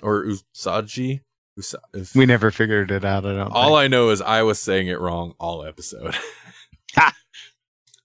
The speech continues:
Speaker 1: But yeah, I recommend the, the New Frontier quite a bit. Very highly.
Speaker 2: Yes, as do I. It's, it's as good as people say. Believe the hype. It's real.
Speaker 1: And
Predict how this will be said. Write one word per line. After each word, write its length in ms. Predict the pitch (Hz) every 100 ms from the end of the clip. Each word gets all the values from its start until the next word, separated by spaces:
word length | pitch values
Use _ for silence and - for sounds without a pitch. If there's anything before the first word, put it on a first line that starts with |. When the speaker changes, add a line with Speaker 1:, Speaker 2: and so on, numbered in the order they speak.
| _
Speaker 1:
But 240 | 92 90 _ _ _ _ _ _
yeah, 380 | 123 170 120 98 127
I 160 | 147
recommend 560 | 151 143 131 123 117 104 -
the, 540 | 107 107 104 101 92 95
the 80 | 104
New 140 | 107
Frontier 380 | 104 101 - 98
quite 240 | - 95 95
a 40 |
bit. 200 | 90 - _ _ _ _ _
Very 160 | 123 120
highly. 320 | 101 90 98 _ _ _ -
Speaker 2:
Yes, 440 | 104 87 - - _ _ _ -
as 240 | 113 104
do 160 | 107 95
I. 260 | 90 90 -
It's, 320 | 127 117 - - - -
it's 200 | 151 165
as 180 | 143 110
good 280 | 139 123
as 240 | 117 107 -
people 320 | - 113 101
say. 460 | - 110 92 90 85 _ -
Believe 300 | 113 113 92
the 60 |
hype. 340 | 85 95 82 - _ _
It's 200 | 113 -
real. 320 | 98 87 87 _ _ _ _ _ _ -
Speaker 1:
And 260 | 170 170